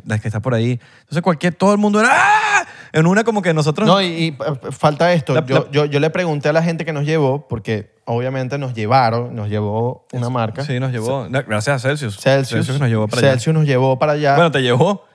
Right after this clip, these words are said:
Speaker 2: Exacto.
Speaker 1: Ya yo había, ya yo había hecho cosas con Celsius, entonces cuando llegamos, eh, hubo como que vainas ahí de, de que ya, ya sabemos
Speaker 2: Ah,
Speaker 1: que
Speaker 2: mira, bueno, entonces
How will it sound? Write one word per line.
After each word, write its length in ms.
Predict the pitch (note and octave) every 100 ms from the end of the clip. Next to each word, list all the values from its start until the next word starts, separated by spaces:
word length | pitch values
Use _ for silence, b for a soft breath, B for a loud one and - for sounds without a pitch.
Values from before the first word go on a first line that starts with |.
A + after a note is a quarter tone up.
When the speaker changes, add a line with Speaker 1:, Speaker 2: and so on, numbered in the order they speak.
| _ -
Speaker 2:
Exacto. 400 | C3 D3+ B2 D3
Speaker 1:
Ya 80 |
yo 80 | D#3+
había, 240 | E3+ F3 D#3+
ya 100 | D#3
yo 120 | E3
había 100 | F3+
hecho 160 | F3
cosas 180 | F3+ F3+
con 160 | F3+ D#3
Celsius, 240 | F3 F#3
entonces 220 | F#3+ D#3
cuando 180 | F3 F3
llegamos, 760 | C#3+ C3+ C3 D3 F3+ G3+ G3+ A#2
eh, 640 | C3 B2+ A#2+ A#2 A2+ A2 - -
hubo 220 | - C#3
como 200 | D3 D#3 B2
que 60 |
vainas 360 | A#2+ A#2 B2+ D3+
ahí 140 | B2
de, 340 | B2 C3+ C3+ A2+
de 120 | G#2
que 260 | G2+ F#2+ F2+ - -
ya, 320 | G2 G2+ F#2 G2+
ya 200 | F#2 F#2
sabemos 260 | A#2+ G#3+ A3
Speaker 2:
Ah, 40 |
Speaker 1:
que 120 | A3 G#3+
Speaker 2:
mira, 160 | F#3
bueno, 240 | C#3 C3 G2+ B B
entonces 420 | D3 C#3 F3